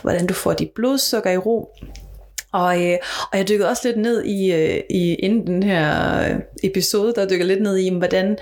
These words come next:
hvad er det egentlig, der giver os mæthed, og, øh, og hvordan kan du blive bedre til at opnå det?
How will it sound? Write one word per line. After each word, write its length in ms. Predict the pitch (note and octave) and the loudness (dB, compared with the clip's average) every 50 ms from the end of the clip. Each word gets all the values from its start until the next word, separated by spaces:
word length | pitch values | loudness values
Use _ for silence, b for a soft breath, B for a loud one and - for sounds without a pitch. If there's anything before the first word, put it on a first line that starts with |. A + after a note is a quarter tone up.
| B B B B B B B | B B B B B B B
hvad 120 | - G#3+ G3+ | -2 0 2
er 40 | |
det 80 | F#3+ F#3+ | 2 2
egentlig, 220 | A3 G3 G3 F#3 | 2 0 0 0
der 180 | - E3 E3 - - - - - | 0 0 0 0 -4 -10 -12 -4
giver 140 | - F#3+ F3 | 0 0 0
os 140 | E3 - - | 0 0 0
mæthed, 420 | G#3 C4+ D#4 D4+ - - F3 - - - - - - | 0 0 0 -2 -2 -2 -2 -2 -2 -6 -10 -8 -4
og, 360 | - F3 E3+ E3+ E3+ E3 E3 | -2 0 2 2 2 2 2
øh, 100 | E3 E3 - | 0 2 0
og 80 | - | 2
hvordan 280 | F3 F3+ E3+ E3+ F#3+ G3+ | 2 2 0 0 -2 -2
kan 140 | - G#3 F#3+ | -2 0 0
du 240 | F#3 E3+ E3 - - | 0 0 0 -2 -2
blive 140 | - F3+ E3 | -2 -2 0
bedre 220 | - F3+ F3 F3 F3+ | 0 0 0 2 2
til 160 | - - F#3 | 0 0 0
at 60 | - | 2
opnå 300 | - F3 - G3 F3 - | 0 0 0 -2 -2 -2
det? 220 | D#3+ - D#3+ E3+ | 0 0 -2 -2